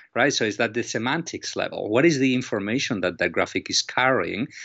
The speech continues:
How to extract the right, um, a, the right insights or, or the right inferences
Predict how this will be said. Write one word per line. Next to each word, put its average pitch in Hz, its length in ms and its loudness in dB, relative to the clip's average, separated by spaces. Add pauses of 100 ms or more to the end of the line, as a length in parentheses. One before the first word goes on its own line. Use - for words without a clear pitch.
(140)
How 147 200 2
to 151 180 0
extract 123 580 2
the 101 120 -2
right, 107 520 2 (440)
um, 90 480 -2
a, 90 580 2
the 117 140 2
right 120 260 4
insights 151 760 2 (300)
or, 98 560 2
or 92 220 2
the 101 100 4
right 101 220 4
inferences 98 920 2